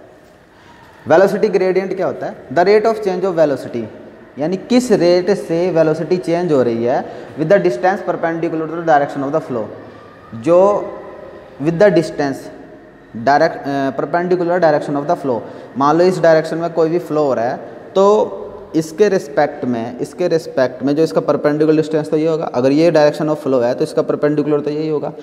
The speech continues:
यहाँ का जो ये distance है ground और इस layer के बीच में जो distance है, ठीक है, दो layers के बीच का जो distance है, उसके respect में velocity कितनी बढ़ रही है, कितनी change हो रही है,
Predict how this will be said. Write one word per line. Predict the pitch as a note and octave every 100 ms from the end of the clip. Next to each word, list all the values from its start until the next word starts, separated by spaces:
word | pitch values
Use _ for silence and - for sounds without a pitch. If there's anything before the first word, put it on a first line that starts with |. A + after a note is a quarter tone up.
| - - -
यहाँ | B2 C3+
का | E3
जो | F3+
ये | F#3
distance | F3 D#3+ - D#3 D#3+ D#3
है | C3 A2+ - - - A2+
ground | G#2 C3+ D#3+ G#3 B3+ - - - -
और | E3+
इस | F#3
layer | F#3 E3+ E3
के | F3
बीच | E3+ E3+
में | E3+
जो | E3+
distance | D3+ - C#3+ C#3+ C3+
है, | - A#2 G#2+ - - -
ठीक | D#3+ E3+
है, | D3 - - - - - - - - _ _ -
दो | C3 D3
layers | D#3+ D3+ C#3+ -
के | D3+
बीच | B2+ B2 -
का | C3
जो | C3+
distance | B2+ A#2+ A#2 A#2+ A#2+
है, | A#2 A#2 G2+ - - - - - - - _ _ _ _ _ _ _ _ _ _ _ _ - _ _ -
उसके | D#3+ - G#3+
respect | F#3+ - - - F3+
में | G3
velocity | E3+ D#3+ E3+ F#3+
कितनी | - G3 G3+ G3
बढ़ | D3
रही | A#2 A2+ G2+ G2
है, | G2
कितनी | - G3 G3 G3+
change | E3+ D3+ C3
हो | G#2
रही | G2+
है, | F#2+